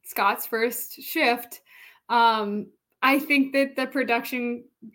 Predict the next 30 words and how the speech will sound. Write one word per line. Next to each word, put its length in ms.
if, 200
if 240
he's 360
genuinely 720
kept 420
on 200
this 220
line 260
for 200
any, 360
any 220
amount 260
of 80
time, 340
like, 360
a 100
decent 400
amount 220
of 60
time, 240
it's 160
not 180
just, 200
like, 140
try 240
it 60
one 240
game 260
and 80
then 240